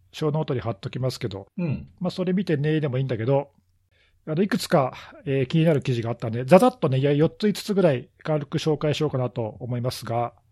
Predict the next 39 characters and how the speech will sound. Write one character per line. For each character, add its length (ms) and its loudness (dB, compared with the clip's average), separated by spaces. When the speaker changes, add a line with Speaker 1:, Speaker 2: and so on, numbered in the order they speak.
Speaker 2:
う 40 -6
ん 40 -6
う 40 -2
ん。 380 -6
Speaker 1:
え 220 -2
ー、 40 -2
ま 100 4
ず 100 2
一 160 0
つ 100 -4
目 120 2
は 100 6
で 80 2
す 120 -6
ね、 580 -2
え 340 -6
ー 40 -10
と、 60 -4
Instagram、 680 4
う 400 -2
ー 40 -6
と 120 -2
か、 100 -2
ま 100 2
あ、 20 4
な 100 4
ん 20 -10
か 80 0
最 160 6
近、 260 6
ち 80 -4
ょ 40 -2
っ 20 -10
と 220 2
何 120 4
回 140 2
か 100 2
前 160 2
に、 300 0